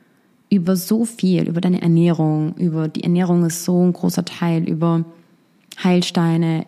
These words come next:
über, übers Räuchern, über Visualisierungen, über,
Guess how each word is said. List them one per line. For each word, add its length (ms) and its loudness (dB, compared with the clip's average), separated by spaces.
über, 640 0
übers 440 2
Räuchern, 600 2
über 300 0
Visualisierungen, 920 2
über, 340 -2